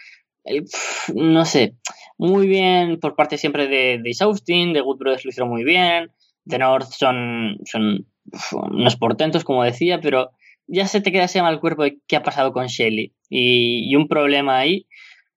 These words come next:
pero, pero bueno, ese brutal pile driver que, que le saca del combate, y a veces, pues, hay que reaccionar bajo,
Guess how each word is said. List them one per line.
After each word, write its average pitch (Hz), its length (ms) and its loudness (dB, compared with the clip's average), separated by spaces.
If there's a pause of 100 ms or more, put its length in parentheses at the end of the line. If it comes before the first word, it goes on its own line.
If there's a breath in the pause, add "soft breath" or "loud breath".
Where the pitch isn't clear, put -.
(140)
pero, 131 580 2
pero 123 120 -2
bueno, 175 220 0
ese 147 240 -4
brutal 131 1000 -2
pile 127 180 2
driver 135 400 0
que, 113 540 -2
que 131 100 -6
le 120 80 -6
saca 127 240 0
del 135 160 0
combate, 127 500 0
y 123 220 -4
a - 60 -8
veces, 147 200 -6
pues, - 300 -10 (180)
hay 123 120 -4
que 127 640 2
reaccionar 143 480 0
bajo, 135 720 0